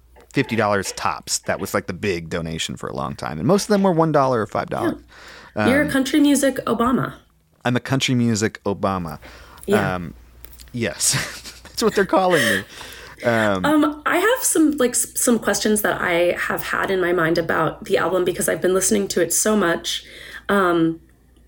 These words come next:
Speaker 2: all of our n-, listeners need to go buy it. I think you've probably been hearing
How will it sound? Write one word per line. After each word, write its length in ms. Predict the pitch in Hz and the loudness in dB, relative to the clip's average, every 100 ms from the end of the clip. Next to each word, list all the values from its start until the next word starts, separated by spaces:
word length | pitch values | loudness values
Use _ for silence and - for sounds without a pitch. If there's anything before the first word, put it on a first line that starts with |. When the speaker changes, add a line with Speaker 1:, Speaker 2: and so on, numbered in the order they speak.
| - | -2
Speaker 2:
all 120 | 254 | 2
of 100 | 277 | 4
our 80 | 269 | 4
n-, 200 | 233 214 208 | 4 4 2
listeners 440 | 196 - 190 185 | 0 2 2 2
need 160 | 196 190 | 2 2
to 60 | - | 0
go 140 | 180 | 0
buy 220 | 170 175 | 0 0
it. 320 | 165 165 - _ _ _ _ _ | 0 0 -4 _ _ _ _ _
I 80 | 185 | -6
think 340 | - 196 - | -2 -2 -2
you've 160 | 190 170 | -4 -2
probably 400 | 208 196 196 190 | -2 0 2 2
been 320 | 180 175 - - | 4 2 2 -4
hearing 680 | - 220 202 190 190 - | -2 2 2 2 0 -4